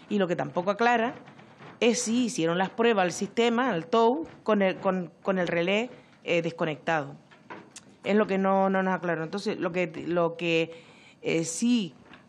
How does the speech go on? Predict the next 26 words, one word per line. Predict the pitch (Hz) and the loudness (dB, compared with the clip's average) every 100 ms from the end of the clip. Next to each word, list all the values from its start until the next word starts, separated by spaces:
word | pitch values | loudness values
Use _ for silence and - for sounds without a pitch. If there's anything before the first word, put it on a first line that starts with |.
| - | -12
me | 165 170 | -2 -2
ha | 170 | 2
quedado | 202 208 180 | 4 4 4
claro | 220 247 | 4 4
a | 175 | 4
lo | |
largo | 165 165 185 | 4 2 2
de | |
la | 185 | 2
mañana | 190 220 240 | 2 0 0
es | |
que, | 214 | -2
desde | 190 185 | -2 0
luego, | 202 214 | 2 2
el | 208 | 0
relé | 185 185 214 262 - - - _ | -2 0 0 -2 -8 -20 -20 _
tiene | 220 220 185 | 2 2 2
que, | 196 | 0
o | 185 | -2
sea, | 180 202 | 2 0
que | 165 160 | 2 0
el, | 190 185 - | 0 -2 -2
el | 208 - | -2 2
tow | 240 | 4
no | 247 | 4
funciona, | 240 190 190 214 226 | 2 -4 -2 0 0